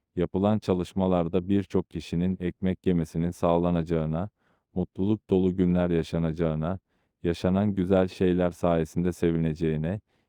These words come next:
yeni projeler için kaynak elde edeceğine, ekmek teknesi olan işinin her zaman çalışır halde olacağına işaret ettiği söylenir.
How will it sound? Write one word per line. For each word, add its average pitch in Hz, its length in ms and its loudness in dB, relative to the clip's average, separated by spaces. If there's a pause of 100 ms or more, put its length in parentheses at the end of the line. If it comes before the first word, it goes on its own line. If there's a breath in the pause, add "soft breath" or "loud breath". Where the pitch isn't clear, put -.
(120)
yeni 95 200 4
projeler 92 640 2
için 92 320 -4
kaynak 90 480 0
elde 87 340 2
edeceğine, 85 640 0 (400)
ekmek 95 460 -2
teknesi 87 480 0
olan 87 280 2
işinin 87 420 -2
her 98 280 0
zaman 90 380 0
çalışır 87 460 -2
halde 85 360 0
olacağına 85 560 0
işaret 82 480 -2
ettiği 85 320 -4
söylenir. 76 460 -6